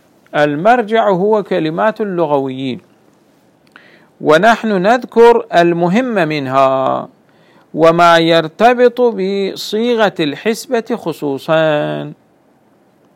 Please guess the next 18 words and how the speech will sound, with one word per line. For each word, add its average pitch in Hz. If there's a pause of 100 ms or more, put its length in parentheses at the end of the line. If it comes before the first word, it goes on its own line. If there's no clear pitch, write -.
(440)
حيث 143
الكلام 170
في 214 (600)
هذه 202
الصيغة. 131 (640)
تعلمون 170 (460)
الحسبة 202 (720)
لها 190
مادة 170 (1200)
اللي 143
هي 151 (140)
عبارة 147
عن 139
ثلاثة 143 (100)
حروف، 135 (380)
حاء، 147
سين، 156
باء، 131